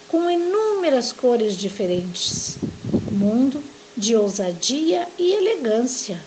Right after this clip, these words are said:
Mundo de sexualidade, sensualidade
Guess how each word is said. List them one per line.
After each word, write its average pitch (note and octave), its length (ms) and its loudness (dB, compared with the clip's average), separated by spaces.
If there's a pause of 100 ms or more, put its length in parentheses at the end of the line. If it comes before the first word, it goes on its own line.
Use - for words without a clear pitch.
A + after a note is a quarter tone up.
(580)
Mundo G#3+ 600 2 (300)
de E4+ 120 2
sexualidade, D4 1300 0 (360)
sensualidade C4 1400 2